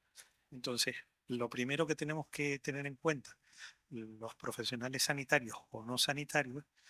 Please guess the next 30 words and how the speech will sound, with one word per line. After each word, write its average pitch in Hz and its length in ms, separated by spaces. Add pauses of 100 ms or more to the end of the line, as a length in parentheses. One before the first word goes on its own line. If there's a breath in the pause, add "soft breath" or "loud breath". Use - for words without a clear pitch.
(280 soft breath)
es 127 140
que - 200 (200)
no 123 420
tengo 143 340
un 131 180
número 127 340
delante, 127 400
no 127 140
tengo 127 300
un 127 200
paciente 123 460
delante, 117 320
tengo 117 260
una 139 160
persona 160 460
igual 113 200
que - 120
soy 143 220
yo 185 240 (440 loud breath)
y 147 120
que 131 120
tiene 135 220
sus 131 160
propias, 151 560 (240)
eh, 107 360
características 120 720
y 147 60
sus 127 140
propias 127 360
vivencias. 110 460